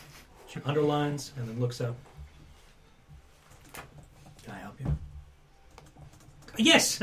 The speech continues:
<laughs> yes. Uh, uh, you remember me, uh, Magistrate Silmerhelf, uh, Volothan Geron, uh, writer, raconteur, uh, and, uh, uh, exchanger of, uh, estates. Uh, you remember our, our appointment this morning?" She gives him a sort of a deadpan look.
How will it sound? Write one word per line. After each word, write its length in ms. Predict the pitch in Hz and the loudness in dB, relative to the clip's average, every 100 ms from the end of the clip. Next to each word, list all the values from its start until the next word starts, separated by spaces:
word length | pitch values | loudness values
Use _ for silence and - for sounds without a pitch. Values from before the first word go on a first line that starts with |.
| - | 2
<laughs> 80 | |
yes. 280 | 214 208 - - - 135 | 4 2 0 -8 -12 -6
Uh, 260 | 151 135 127 - - | 2 4 4 -2 -6
uh, 220 | 143 139 139 | -2 0 2
you 240 | 131 143 | 2 2
remember 360 | 160 180 175 185 | 0 -4 -6 -6
me, 440 | 180 165 196 277 | 0 2 2 0
uh, 220 | - 160 165 | 0 0 2
Magistrate 380 | 165 - 170 | 0 -2 -6
Silmerhelf, 640 | - 147 127 120 117 208 - | -4 -2 0 0 -2 -4 -2
uh, 280 | 127 131 127 | 0 0 -2
Volothan 460 | 135 151 160 170 | 0 0 0 -2
Geron, 400 | 165 156 156 240 - - - - | 0 2 2 -2 -8 -18 -20 -10
uh, 280 | 127 127 131 | -2 0 0
writer, 340 | 131 131 151 170 | 0 0 0 0
raconteur, 720 | 135 123 135 127 135 139 208 - | -2 -2 -4 -4 -4 -4 -6 -6
uh, 260 | 127 123 131 127 | -4 -2 -2 -2
and, 220 | 123 123 | -2 0
uh, 180 | 123 123 123 - - - - - | -2 -2 -6 -12 -20 -20 -14 -4
uh, 160 | 117 | -2
exchanger 840 | 131 131 - 156 147 131 135 131 | -2 -4 -2 0 0 2 2 2
of, 140 | 127 120 | 0 0
uh, 120 | 127 | 0
estates. 680 | 127 135 - 156 - - - | 0 -2 0 0 0 -10 -4
Uh, 120 | 151 139 | -2 -2
you 100 | 151 | -2
remember 280 | 151 151 147 | -4 -4 -2
our, 200 | 143 135 | -2 -2
our 120 | 135 | -4
appointment 580 | 127 151 147 147 170 - - - - | -2 -2 -2 -4 -8 -10 -16 -16 -6
this 180 | 156 147 | -6 -2
morning?" 340 | 151 147 202 - - - - | -2 -2 -4 -8 -16 -18 -12
She 120 | - | -2
gives 140 | 127 120 | 0 0
him 80 | 110 | -2
a 20 | |
sort 180 | - 104 | -2 -4
of 60 | 98 | -4
a 20 | |
deadpan 580 | 110 101 - 123 101 98 | -8 -8 -12 -16 -16 -16
look. 200 | 98 - | -16 -16